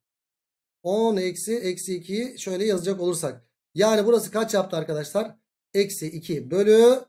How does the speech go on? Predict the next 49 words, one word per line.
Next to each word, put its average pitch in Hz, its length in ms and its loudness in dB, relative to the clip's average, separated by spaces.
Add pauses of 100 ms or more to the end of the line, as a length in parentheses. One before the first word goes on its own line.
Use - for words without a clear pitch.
(180)
on 185 160 -2
iki 190 180 -4
yaptı. 170 420 -6
Eksi 202 380 -6
bir 277 220 -4
bölü 254 140 4
altı 240 300 2
yaptı. - 320 0 (760)
Sonra 262 300 4
şıklardan 247 520 2
eksi 233 260 -2
bir 233 120 0
bölü 220 140 4
altı. 208 440 2 (220)
Gerçi 202 300 2
hepsi 214 180 0
eksi 165 260 -4
bir 151 160 -2
bölü 139 120 -2
altı. 135 400 -8 (260)
Sonra 226 280 0
noktayı 208 440 0
da 226 40 6
yerine 175 320 4
koyabilirsiniz 170 520 -2
ama 170 160 0
biz 190 220 -8
klasik 180 340 -4
şekilde 160 300 -4
yapalım 131 300 -8
tabii 123 220 -10
ki 135 100 -10
her 127 80 -8
zamanki 123 300 -12
gibi. 220 260 -4 (460)
Eğim 247 300 4
belli, 262 460 4
nokta 202 440 0
belli. 247 520 4
Noktayı 214 460 0
da 254 80 2
isterseniz 214 580 0
bunu 190 100 2
seçin, 180 280 -6
isterseniz 175 460 -4
bunu 143 140 -8
seçin. 127 360 -18
Fark 165 200 -4
etmez. 165 380 -6